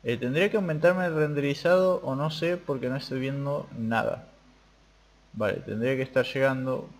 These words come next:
pero como no, no estoy viendo. Vale, voy a, creo que ahí estoy parado, ¿no? Sí, estoy parado. Voy a verlo de renderizado.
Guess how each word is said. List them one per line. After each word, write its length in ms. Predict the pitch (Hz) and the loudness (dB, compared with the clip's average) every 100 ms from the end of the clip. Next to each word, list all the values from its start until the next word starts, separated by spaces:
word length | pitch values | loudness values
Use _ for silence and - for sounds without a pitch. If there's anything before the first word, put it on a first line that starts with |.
| - | -4
pero 200 | 113 104 | -2 -2
como 260 | 107 113 | -2 -2
no, 600 | 120 131 131 135 131 123 - | 0 0 0 0 0 -2 -6
no 140 | 123 135 | -6 -6
estoy 280 | - 135 | -6 -4
viendo. 500 | 135 143 131 127 151 - - - - _ - _ _ _ _ - | -4 -4 -2 -4 -4 -8 -20 -20 -20 _ -20 _ _ _ _ -16
Vale, 340 | 107 - 113 - - _ _ - | -8 -6 -8 -14 -20 _ _ -16
voy 200 | 123 143 | -4 4
a, 560 | 190 202 180 - - - - _ _ _ _ _ _ _ _ _ _ _ _ _ _ _ _ _ _ _ _ _ _ _ _ _ _ _ _ _ _ _ _ _ | 6 6 4 -2 -10 -16 -18 _ _ _ _ _ _ _ _ _ _ _ _ _ _ _ _ _ _ _ _ _ _ _ _ _ _ _ _ _ _ _ _ _
creo 200 | - 135 | -6 -4
que 80 | 135 | -2
ahí 140 | 131 | -2
estoy 220 | 131 - 113 | -2 -4 -4
parado, 440 | - 92 - 90 | 0 0 0 -6
¿no? 240 | 123 180 220 - | -8 -8 -10 -14
Sí, 60 | |
estoy 200 | - - | -12 -8
parado. 480 | 101 95 - - - - _ - - - - 113 | -4 -2 -2 -6 -10 -20 _ -20 -20 -20 -14 -2
Voy 200 | 127 156 | 4 6
a 60 | |
verlo 300 | 156 156 156 | 6 6 4
de 80 | 143 | 4
renderizado. 840 | 135 131 131 135 - 147 127 135 | 2 0 0 -4 2 4 4 0